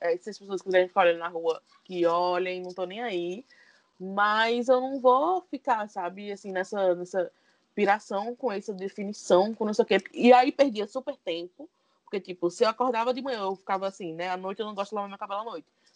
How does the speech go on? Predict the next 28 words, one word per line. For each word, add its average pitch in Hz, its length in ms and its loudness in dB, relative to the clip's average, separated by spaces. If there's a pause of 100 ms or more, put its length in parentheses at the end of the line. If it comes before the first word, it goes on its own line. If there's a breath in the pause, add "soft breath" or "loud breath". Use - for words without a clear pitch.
(220)
E 175 60 0
aí 170 80 4
se 175 80 -8
eu 190 40 -4
acordava 190 360 0
de 190 80 -8
manhã, 214 160 -6
eu 165 40 -2
fiz, 160 120 -12
"Não, 160 100 -2
amanhã 175 320 -4
se 180 100 -12
trabalhar, 175 300 -2
eu 185 60 -4
vou 180 80 -2
lavar 180 180 -4
meu 185 100 -12
cabelo." 190 320 -6 (280)
Então 208 140 -4
aí, 196 200 -2
no 160 100 -6
processo 226 420 -4
de 294 80 -6
lavar, 294 360 -4
passar 208 280 -12
condicionador, 262 560 -6
desembaraçar, 175 800 -2 (360 soft breath)
texturizar. 277 680 4